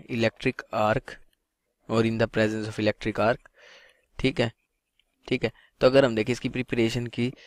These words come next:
जो एक होती है, अगर हम देखें तो ये, ये हमारा कोई सरफेस हो गया।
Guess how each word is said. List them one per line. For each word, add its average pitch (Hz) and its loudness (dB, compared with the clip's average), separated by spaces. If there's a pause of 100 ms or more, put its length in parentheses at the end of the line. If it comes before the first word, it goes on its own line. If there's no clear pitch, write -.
(240)
जो 113 2
एक 113 6
होती 101 0
है, 139 -2 (200)
अगर 113 0
हम 104 -2
देखें 101 -4
तो 123 -2
ये, 120 2 (360)
ये 120 -2
हमारा 95 -6
कोई 113 -6
सरफेस 107 -4
हो 107 -2
गया। 120 -4